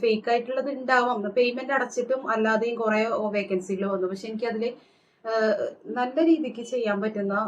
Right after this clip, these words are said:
ഏഹ്, രണ്ട് മൂന്ന് എണ്ണം എനിക്ക് തോന്നിയുള്ളൂ. അങ്ങനെ അവസാനം ഞാൻ തീരുമാനിച്ചു, എന്തായാലും ജോയിൻ ചെയ്തേക്കാം, നമുക്കൊരു എക്സ്പീരിയൻസും കാര്യങ്ങളും കിട്ടുമല്ലോ. സത്യം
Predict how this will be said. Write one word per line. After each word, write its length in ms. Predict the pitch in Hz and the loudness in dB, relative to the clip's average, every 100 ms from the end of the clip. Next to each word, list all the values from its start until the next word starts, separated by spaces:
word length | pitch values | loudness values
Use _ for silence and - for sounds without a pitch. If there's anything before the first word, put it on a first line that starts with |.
| - 190 | -4 -6
ഏഹ്, 280 | 196 196 196 202 | -2 -2 0 -2
രണ്ട് 180 | 202 202 | -2 -4
മൂന്ന് 180 | 214 214 226 | -2 -2 0
എണ്ണം 160 | 196 196 | 2 4
എനിക്ക് 200 | 190 214 | 2 0
തോന്നിയുള്ളൂ. 420 | 254 240 208 151 147 - _ _ _ _ | 0 2 4 2 -2 -12 _ _ _ _
അങ്ങനെ 220 | 214 214 233 | -6 -2 -2
അവസാനം 380 | 214 202 180 208 - 196 | -2 -2 -2 -2 -4 -2
ഞാൻ 160 | 196 196 208 202 | 0 0 -2 -4
തീരുമാനിച്ചു, 560 | 214 190 190 180 - 226 - 220 | -4 0 2 0 -4 -8 -6 -6
എന്തായാലും 380 | 233 233 208 226 | -2 0 0 2
ജോയിൻ 220 | 208 190 196 | 4 4 2
ചെയ്തേക്കാം, 460 | 208 175 165 170 - - | 0 -2 -2 -4 -6 -6
നമുക്കൊരു 400 | 185 170 190 196 196 | -4 -2 -2 -2 -2
എക്സ്പീരിയൻസും 580 | 196 - 202 190 190 233 233 | -6 -4 0 2 0 -2 0
കാര്യങ്ങളും 400 | 208 180 180 214 | 2 2 2 0
കിട്ടുമല്ലോ. 320 | - 160 147 - _ _ _ _ _ - | -4 -6 -8 -12 _ _ _ _ _ -16
സത്യം 260 | 247 311 | -8 0